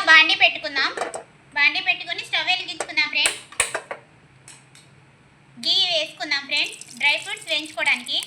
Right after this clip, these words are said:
ఘీ వేడి చే-, వేడొచ్చింది కదా ఫ్రెండ్స్, ఇప్పుడు జీడిపప్పు వేద్దాం.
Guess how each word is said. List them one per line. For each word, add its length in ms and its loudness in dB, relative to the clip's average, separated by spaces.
ఘీ 120 12
వేడి 260 8
చే-, 220 6
వేడొచ్చింది 480 0
కదా 140 -2
ఫ్రెండ్స్, 320 -2
ఇప్పుడు 240 -12
జీడిపప్పు 420 -2
వేద్దాం. 240 -4